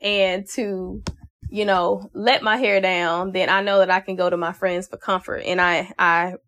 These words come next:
really value that as well. And then lastly, my career. Like, I love being a counselor. Do I always enjoy the workday? No. But do I really love my career?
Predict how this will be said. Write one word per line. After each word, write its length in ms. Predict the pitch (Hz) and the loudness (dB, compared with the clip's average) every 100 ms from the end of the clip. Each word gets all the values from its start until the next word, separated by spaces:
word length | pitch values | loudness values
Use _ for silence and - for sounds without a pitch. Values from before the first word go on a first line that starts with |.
| - | -6
really 500 | 190 202 180 180 190 | -2 0 0 -2 -4
value 360 | 190 185 180 175 | 0 2 2 -2
that 220 | 175 160 | -2 -2
as 140 | 170 170 | -4 -2
well. 400 | 175 156 202 - _ _ - | -2 -2 -4 -12 _ _ -6
And 160 | 202 | -2
then 180 | 202 196 | 2 2
lastly, 380 | 208 330 359 226 | 2 2 2 -2
my 200 | 202 202 | 0 -2
career. 600 | 220 196 190 220 185 202 _ _ _ _ | -2 -4 -2 -2 -2 -6 _ _ _ _
Like, 220 | 196 185 | -4 0
I 140 | 202 233 | 2 2
love 500 | 214 190 196 202 196 185 | 4 6 6 2 -6 -4
being 300 | 196 190 190 | 0 0 -2
a 100 | 180 | -8
counselor. 640 | - 185 196 214 202 214 - _ - - - - | -6 -6 -6 -6 -6 -6 -18 _ -20 -20 -20 -10
Do 220 | 185 277 | -2 2
I 160 | 294 240 | 4 4
always 380 | 226 226 214 214 | 2 2 0 -2
enjoy 480 | 196 196 196 190 190 | -2 0 6 6 4
the 120 | 185 | 2
workday? 680 | 208 262 247 247 247 254 - _ - | 2 4 4 4 4 -4 -8 _ -8
No. 440 | 190 170 175 185 | -4 -2 -2 -2
But 180 | 190 190 | 0 2
do 160 | 208 214 | 2 2
I 140 | 196 | 2
really 300 | 185 196 196 | 0 0 0
love 420 | 185 185 185 190 - | 2 2 2 0 -2
my 180 | 185 185 | -6 -4
career? 540 | 202 185 196 202 | -6 -2 -2 -2